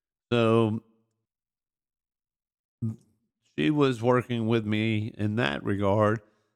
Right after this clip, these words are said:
And the rest of my therapy, the occupational and physical therapy, um, team and my speech therapist, uh, they, they all started to,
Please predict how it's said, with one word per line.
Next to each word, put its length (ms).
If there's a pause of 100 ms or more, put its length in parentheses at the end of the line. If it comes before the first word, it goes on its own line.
(260)
And 180
the 80
rest 320
of 140
my 220
therapy, 480
the 120
occupational 1000
and 160
physical 420
therapy, 800 (640)
um, 760 (280)
team 520 (240)
and 520 (300)
my 200
speech 580
therapist, 840
uh, 260 (1040)
they, 480 (120)
they 200
all 320
started 640
to, 400